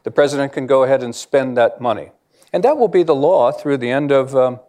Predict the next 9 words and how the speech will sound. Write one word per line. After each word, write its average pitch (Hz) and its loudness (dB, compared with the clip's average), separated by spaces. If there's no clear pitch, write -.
for 156 0
the 139 2
foreseeable 147 -2
future, 160 -4
because 98 -4
the 110 -8
cases 123 -6
are 104 -4
percolating. 104 -2